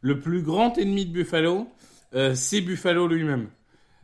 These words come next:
Euh, et là, clairement, enfin, je veux dire, euh, avec tout le respect que j'ai pour, euh, Skylar Thompson, hein, mais, euh,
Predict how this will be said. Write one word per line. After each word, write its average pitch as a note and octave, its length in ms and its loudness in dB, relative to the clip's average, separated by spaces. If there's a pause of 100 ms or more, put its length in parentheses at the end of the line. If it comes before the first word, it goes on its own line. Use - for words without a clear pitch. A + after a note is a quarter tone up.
(120)
Euh, B2 400 0
et C3 200 2
là, F3+ 260 4
clairement, E3+ 380 0
enfin, C3 360 0
je A2 80 -12
veux C3 80 -4
dire, C#3+ 200 0
euh, A#2 240 0
avec C3 260 -2
tout - 80 -10
le E3 80 -4
respect D3 300 -4
que C3+ 40 -8
j'ai A#2+ 120 -6
pour, B2+ 240 -6
euh, G#2+ 40 -6
Skylar G#2+ 380 -10
Thompson, C#3+ 380 -6
hein, D#3 120 -2
mais, A#2+ 220 -2
euh, G#2+ 140 -8